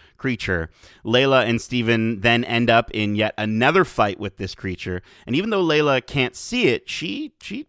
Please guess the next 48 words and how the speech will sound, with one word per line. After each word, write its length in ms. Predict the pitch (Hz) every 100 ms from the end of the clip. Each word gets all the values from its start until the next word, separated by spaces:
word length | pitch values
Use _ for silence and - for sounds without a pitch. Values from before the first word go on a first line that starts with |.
| -
pretty 180 | 190 202
much 180 | 185
holds 260 | - 165 -
her 120 | 120
own. 320 | 131 131 87 82 _ - -
Um, 360 | 101 101 98 -
so 100 | 131
guys, 260 | 139 107
what 120 | 120
did 160 | 160 156
you 80 | 185
think? 500 | - 135 127 - -
You 120 | 123
know, 100 | 113
we, 200 | 107 117
we 100 | 120
get 160 | 123 -
this 200 | 139 -
moment 400 | 120 127 120 -
where 140 | 104
we 120 | 101
get, 240 | 95 104 104
um, 400 | 98 90 85 85 _ -
our 100 | 113
first 420 | 123 - 175 - 135
look 300 | 151 113 - _ -
at 180 | 113 -
Steven 680 | - - 196 247 113 80 90 _ _ _ _ -
as 520 | 120 107 95 - - -
Moon 300 | 120 123 113
Knight, 200 | 104 104
or 60 |
in 80 | 107
this 120 | 107
case, 300 | - 104 - - -
Mister 440 | 104 139 - -
Knight. 320 | 107 87 - 104
What 120 | 143
did 120 | 131
you 40 | 147
think 240 | 143 123
of 240 | 117 92
the, 280 | 104 101 95
the 220 | 95 95 92
Mister 320 | 120 - 135
Knight 240 | 113 -
suit 240 | - 180 180
reveal, 480 | 143 131 135 127